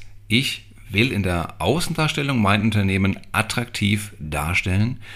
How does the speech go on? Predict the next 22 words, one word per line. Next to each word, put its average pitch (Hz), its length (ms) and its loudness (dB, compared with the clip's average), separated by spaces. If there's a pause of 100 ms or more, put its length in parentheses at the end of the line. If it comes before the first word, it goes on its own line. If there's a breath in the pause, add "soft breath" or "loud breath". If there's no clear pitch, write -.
Ich 101 140 -8
will 92 80 -2
mich 87 220 -4
sichtbarer 131 760 0
und 82 160 -6
nahbarer 95 420 2
machen 82 280 0
für - 280 -4
potenzielle 98 600 0
Bewerber, 82 520 -2 (300 loud breath)
damit 90 300 -4
die 113 140 4
bitte - 480 -6
zu - 120 -2
meinem 82 140 4
Unternehmen 78 400 -2
kommen 165 300 2
und - 260 -4 (180)
einfach 92 320 -6
eine 82 180 -4
schöne 101 260 4
Ergänzung 104 500 -2